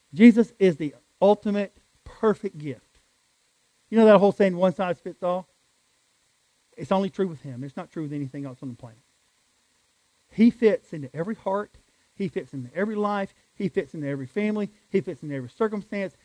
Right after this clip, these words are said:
He fits into everything and anything you'll face on this planet. And we celebrate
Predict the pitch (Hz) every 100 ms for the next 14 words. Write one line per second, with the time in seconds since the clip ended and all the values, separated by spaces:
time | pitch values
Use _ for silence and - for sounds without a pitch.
0 | _ 233 226 220 - 196 170 - 208 220
1 | 233 - 214 214 214 185 - - 220 233
2 | 214 208 202 190 - - _ _ _ _
3 | _ _ _ _ _ _ _ _ _ _
4 | 160 143 - 113 _ _ _ _ _ _
5 | _ _ _ _ _ _ _ _ - 131
6 | 135 196 247 - - 254 226 151 143 131
7 | 127